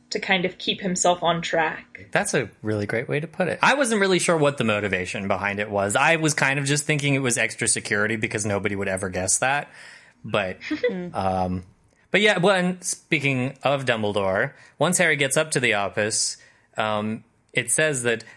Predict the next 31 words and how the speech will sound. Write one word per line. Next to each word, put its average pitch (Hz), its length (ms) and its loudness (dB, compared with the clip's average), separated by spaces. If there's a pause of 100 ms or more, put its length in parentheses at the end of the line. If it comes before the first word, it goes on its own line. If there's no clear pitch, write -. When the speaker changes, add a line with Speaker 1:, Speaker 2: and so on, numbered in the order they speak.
(280)
Speaker 2:
the 127 100 0
narration 143 440 2
says, 110 560 0 (260)
"Harry 135 240 2
glanced 131 420 -2
hopelessly 127 540 0
at 123 100 -4
Dumbledore's 123 500 -2
deserted 123 440 -2
frame, 110 540 -2 (420)
which 135 140 -4
hung 147 180 2
directly 175 440 0
behind 170 360 0
the 156 40 -2
headmaster's 139 600 -2
chair, 95 440 -2 (580)
then 110 180 -2
turned 110 320 -2
his 117 140 -6
back 90 320 -6
on 78 180 -10
it." - 260 -14 (880)
And 156 100 0
I 165 80 2
was 180 160 0
kind 240 200 2
of 220 60 0
wondering, 120 680 0 (240)
had 220 380 0
Dumbledore's 180 560 2